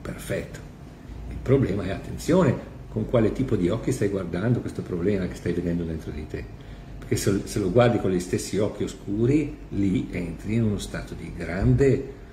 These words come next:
sofferenza interiore che ti porta poi a delle, a delle malattie che ti, ti stroncano. Entri in un circolo vizioso, perché ti deprimi in un certo senso, cioè ti, vedi tutta questa ingiustizia, tutta questa malvagità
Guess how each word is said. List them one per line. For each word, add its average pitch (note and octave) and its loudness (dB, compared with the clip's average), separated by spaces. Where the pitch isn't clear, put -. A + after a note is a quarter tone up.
sofferenza G2+ 0
interiore F2 2
che - -4
ti - -6
porta - -2
poi C3+ 2
a - 6
delle, E2 -6
a - -10
delle E2 -8
malattie F2 -6
che - -8
ti, - -16
ti - -12
stroncano. - -6
Entri A#2+ 6
in G#2 4
un F#2 0
circolo G2+ 0
vizioso, F#2+ 0
perché D3 6
ti D#3+ -2
deprimi F3+ 10
in B2 10
un A#2 8
certo A#2 0
senso, G#2 -2
cioè C3+ 0
ti, - -10
vedi F#3+ 8
tutta - 4
questa A3 6
ingiustizia, F3+ 6
tutta - 0
questa D3+ 6
malvagità D#3+ 6